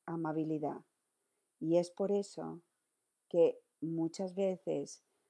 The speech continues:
nosotros nos salimos del amor con nuestros esposos, con nuestros hijos. Queremos que ellos estén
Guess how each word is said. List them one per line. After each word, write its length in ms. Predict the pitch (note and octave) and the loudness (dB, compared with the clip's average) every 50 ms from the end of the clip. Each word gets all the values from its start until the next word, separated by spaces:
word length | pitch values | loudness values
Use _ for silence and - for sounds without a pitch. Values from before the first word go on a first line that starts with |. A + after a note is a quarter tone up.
| _ _ _ | _ _ _
nosotros 680 | E3+ E3+ E3+ - G#3+ A3 G#3 - F#3 F3+ F3 - - _ _ _ _ _ _ _ _ _ _ _ | -2 -2 -2 -2 -4 -4 0 2 0 0 0 -4 -12 _ _ _ _ _ _ _ _ _ _ _
nos 220 | - F3 F3+ F3 - | -2 -2 -2 0 2
salimos 480 | G3 E3+ E3+ G3 G3 F#3+ F#3 F3+ F3 | 2 2 4 4 2 4 2 2 4
del 140 | F3+ E3+ E3+ | 4 6 6
amor 340 | E3 E3+ F3 F3 F3 F3 F3 | 6 6 6 4 4 4 4
con 160 | F3+ E3+ E3 | 2 2 2
nuestros 300 | E3 D#3+ - F3+ D#3+ - | 2 0 -2 -4 -2 -2
esposos, 540 | D#3 D3 - - E3+ E3 E3+ - F3+ E3 - | -2 -4 0 2 2 2 2 2 -2 -4 -2
con 180 | - E3+ E3 | -2 0 0
nuestros 340 | E3 D#3+ D#3+ - - - - | 0 -2 -2 -2 -4 -2 -2
hijos. 320 | F3+ D#3+ - D#3+ D#3 - _ _ _ _ _ _ _ _ | -4 -2 -2 -4 -4 -6 _ _ _ _ _ _ _ _
Queremos 440 | - F3+ F3+ F#3+ G3+ G#3+ G#3+ G#3 - | 4 6 6 6 6 4 2 2 2
que 100 | - G#3 | 2 4
ellos 280 | G3+ G3+ G3 F#3 - | 4 4 2 0 -2
estén 760 | F#3+ F3+ E3+ - - - - F#3+ F#3 E3 D#3 E3 - - - | -6 -6 -6 -8 -8 -2 0 2 2 2 0 -2 -6 -8 -12